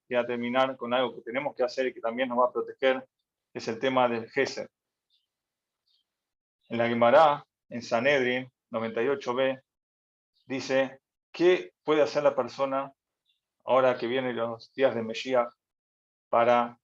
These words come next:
salvarse de los dolores de parto?". Sabemos que los dolores de parto, los más fuertes, yo no lo sé, Baruch Hashem, pero <laughs> las mujeres lo saben bien y le pueden preguntar, son antes de que salga el bebé.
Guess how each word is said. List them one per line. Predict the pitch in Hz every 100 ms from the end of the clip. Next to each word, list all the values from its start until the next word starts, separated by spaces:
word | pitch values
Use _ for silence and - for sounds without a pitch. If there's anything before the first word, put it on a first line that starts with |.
| -
salvarse | 120 107 123 131 - 110 - _
de | 110
los | 113
dolores | 110 117 139 135
de | 113
parto?". | 113 135 - - 104 _ _ _ _ _
Sabemos | - 117 139 135
que |
los | 117 113
dolores | 117 117 151 131
de | 113
parto, | - 113 107 131 131 - _ _ -
los | 110
más | 110 170 -
fuertes, | - 156 175 - 147 151 151 _ _ _ _ _
yo | -
no | 127 120
lo | 113
sé, | 113 139 127
Baruch | 117 120
Hashem, | 113 113 160
pero | 127 117
<laughs> | - - _ _ _ _
las | 120
mujeres | 117 113 147 147
lo | 127
saben | 117 135 123
bien | 143
y | 131
le | 113
pueden | 131 120
preguntar, | 113 110 104 131 127 - _ _ _ _ _ _
son | - 131 131
antes | 170 165 143
de | 123 120
que |
salga | 120 139 131
el | 120
bebé. | 113 113 104